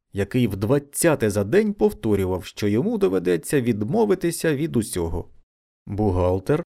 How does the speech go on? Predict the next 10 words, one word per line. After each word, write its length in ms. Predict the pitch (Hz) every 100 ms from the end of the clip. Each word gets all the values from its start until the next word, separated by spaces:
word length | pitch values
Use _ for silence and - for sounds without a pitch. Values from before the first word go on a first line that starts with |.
| _ _
повільно 640 | 107 104 95 156 190 185
підвівся. 680 | 175 165 107 95 87 - 87 _ _ _ _
«Який 460 | 92 104 - 208 139
жахливий 800 | 101 131 - 143 247 240 240 220
галас!» 560 | 180 180 107 87 - _ _ _ _
прокоментував. 840 | - 101 104 95 95 101 92 87 - _ _ _ _
Потім 380 | - - 147 117
обережно 540 | 101 107 123 101 110
перетнув 500 | 98 104 104 107 101
кімнату, 680 | - 95 90 90 95 156 190